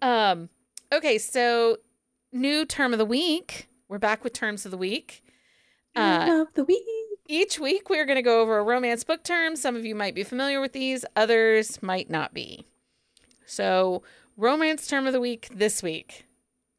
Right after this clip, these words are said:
Speaker 1: Kink. In the context of romance books, the term kink refers to a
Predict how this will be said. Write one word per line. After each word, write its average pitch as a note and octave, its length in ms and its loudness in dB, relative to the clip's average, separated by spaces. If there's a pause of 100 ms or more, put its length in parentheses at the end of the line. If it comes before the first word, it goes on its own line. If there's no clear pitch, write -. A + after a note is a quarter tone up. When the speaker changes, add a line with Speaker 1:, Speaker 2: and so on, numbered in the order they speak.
(340)
Speaker 1:
Kink. - 480 -10 (1120)
In D4+ 240 2
the G4+ 80 -2
context C#4+ 800 0
of A3 200 0
romance A3+ 440 0
books, - 320 -4
the F#3+ 140 -6
term A3 320 -4
kink A3+ 480 -6
refers F#3+ 360 -4
to - 120 -6
a F#3 220 -2